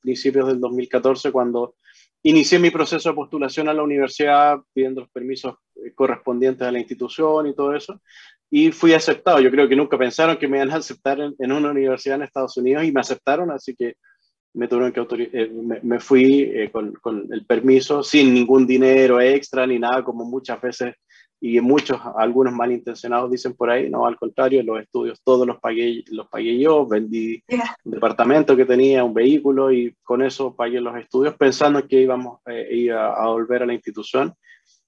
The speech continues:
Speaker 1: Pero lamentablemente el, el mando de esa época no quiso que, que, que siguiera estudiando, de hecho me estaba cortando los estudios, y eso determinó a que yo me pidiera mi retiro voluntario. Y ahí están las dos caras de, de la moneda. La persona que, me,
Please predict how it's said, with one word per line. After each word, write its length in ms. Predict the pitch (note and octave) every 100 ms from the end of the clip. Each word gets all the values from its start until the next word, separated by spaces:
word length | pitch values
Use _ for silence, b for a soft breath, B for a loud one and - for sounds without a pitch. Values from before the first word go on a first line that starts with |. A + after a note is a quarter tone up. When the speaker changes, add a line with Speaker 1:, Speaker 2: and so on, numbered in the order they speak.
| _ -
Speaker 1:
Pero 160 | B2+
lamentablemente 720 | B2 B2 A#2+ C3 C3 C3 C3
el, 140 | B2 A#2+
el 180 | B2 B2
mando 320 | C3 C#3+ C3+
de 60 | C3+
esa 180 | -
época 300 | C3 C3+ C3
no 180 | B2+ C3+
quiso 400 | C3+ E3 D#3 C#3+
que, 220 | - C3 B2 - -
que, 260 | B2 A2 A2
que 220 | A#2+ A#2
siguiera 340 | - B2 C#3 C3
estudiando, 560 | - D3 C#3+ D3+ D#3+
de 80 | B2
hecho 160 | - A#2+
me 60 |
estaba 220 | - A#2+
cortando 540 | A#2 A2+ A#2 A2+ A2+ -
los 160 | A#2 A2
estudios, 500 | A2 - A#2+ D3 C#3+
y 240 | A#2 A#2 - _
eso 480 | A#2+ - A#2+ A2+ - b b _
determinó 500 | A#2+ A2+ A2+ A#2 A#2
a 80 | A#2+
que 120 | A#2
yo 140 | G#2+ A#2
me 640 | A2 A2 G#2 G2 G2 - _ _
pidiera 320 | B2 B2+ B2
mi 140 | A#2+
retiro 300 | A2+ A2 A#2
voluntario. 500 | A2+ A#2 B2 B2+ F#2+ - _ _ _ _ _
Y 240 | D#3 F3 F#3
ahí 120 | D#3
están 200 | D#3+ D#3
las 120 | D3
dos 120 | D3+
caras 240 | D#3 C#3 C#3
de, 180 | C3+ B2+
de 120 | B2+
la 80 | C3
moneda. 320 | C#3 D#3+ C#3
La 80 | A2+
persona 360 | A2+ - B2+ A#2+
que, 100 | A#2+
me, 240 | A#2 A#2